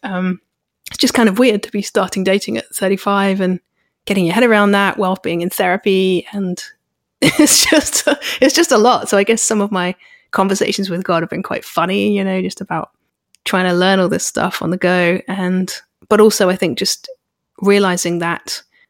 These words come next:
uh, God sits with us in our sadness and that he grieves with us for the way the church treats people. I think that's been huge for me to realize actually that God is on the side of those who are broken, and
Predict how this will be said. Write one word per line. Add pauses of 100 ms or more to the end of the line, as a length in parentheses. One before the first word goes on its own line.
(240)
uh,
God
sits
with
us
in
our
sadness (720)
and (120)
that
he
grieves
with
us
for
the
way
the
church (380)
treats
people. (460)
I
think
that's
been
huge
for
me
to
realize
actually
that
God (520)
is
on
the
side
of
those
who
are
broken, (720)
and